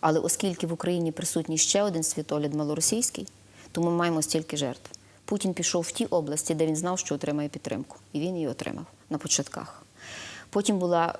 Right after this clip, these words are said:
концептуальна, жахлива і страшна помилка, яка перетворила смерті наших героїв у статистику, пані Марії. Ми спочатку їх рахували десятками,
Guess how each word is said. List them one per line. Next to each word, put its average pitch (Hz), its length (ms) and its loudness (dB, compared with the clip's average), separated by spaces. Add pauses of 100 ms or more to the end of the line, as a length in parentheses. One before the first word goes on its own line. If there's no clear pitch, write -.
(120)
концептуальна, 185 720 2
жахлива 185 440 2
і 175 40 4
страшна 165 380 2
помилка, 147 480 2
яка 160 240 0
перетворила 160 640 0
смерті 156 680 2 (360)
наших 151 380 4
героїв 170 380 2 (260)
у 170 80 -6
статистику, - 600 -2
пані - 180 -6
Марії. - 300 -8 (340)
Ми 170 60 4
спочатку - 400 2
їх 156 140 -2
рахували 151 380 0
десятками, 202 540 2